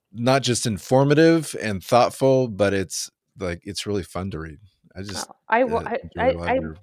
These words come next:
Speaker 2: you know,
Speaker 1: writing.
Speaker 2: I'm a populist at heart, Trent. If you look at my paintings
Speaker 1: <laughs>
Speaker 2: and at my writing, above all things, maybe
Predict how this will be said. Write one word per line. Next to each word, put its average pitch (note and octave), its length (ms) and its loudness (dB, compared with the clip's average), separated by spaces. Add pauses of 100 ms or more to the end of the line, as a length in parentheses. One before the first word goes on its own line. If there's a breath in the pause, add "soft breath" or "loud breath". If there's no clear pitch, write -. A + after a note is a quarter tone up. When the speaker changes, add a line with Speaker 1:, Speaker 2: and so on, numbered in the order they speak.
Speaker 2:
you B3+ 100 -4
know, D4 120 0
Speaker 1:
writing. C#4 160 2
Speaker 2:
I'm - 0 -
a A#3+ 100 -2
populist A#3 640 -2
at G3+ 100 -10
heart, A3 320 -2
Trent. F#3 360 -6 (420 soft breath)
If G3 180 -2
you G3+ 80 -6
look A#3 140 0
at C4+ 80 0
my A#3 140 0
paintings G#3+ 640 0
Speaker 1:
<laughs> F#3+ 40 -8
Speaker 2:
and G3+ 200 0
at G3+ 120 -6
my G3 140 0
writing, F#3+ 580 -2
above G3+ 320 2
all G#3 200 6
things, G3+ 380 -6
maybe A#3+ 300 -4